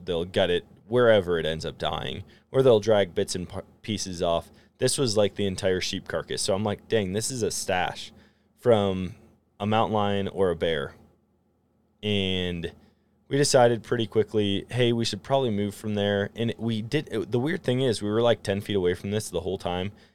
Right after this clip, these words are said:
didn't see it, didn't smell it. And then as soon as we saw it, the wind had shifted and we smelled it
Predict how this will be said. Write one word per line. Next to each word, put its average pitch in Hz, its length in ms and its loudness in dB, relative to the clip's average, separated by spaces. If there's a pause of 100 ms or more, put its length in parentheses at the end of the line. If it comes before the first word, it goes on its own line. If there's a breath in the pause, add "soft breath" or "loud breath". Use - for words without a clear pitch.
(160)
didn't 113 320 -2
see 107 200 0
it, - 120 0
didn't 107 260 -2
smell 92 380 0
it. 110 140 4 (360 soft breath)
And 123 140 0
then 117 100 2
as 98 140 0
soon 110 220 0
as 110 160 -2
we 104 120 -2
saw 95 360 4
it, - 120 2 (880)
the 110 140 2
wind 104 260 2
had 104 160 -2
shifted 104 640 0
and 95 180 -2
we 90 100 -4
smelled 85 380 -4
it 80 140 -2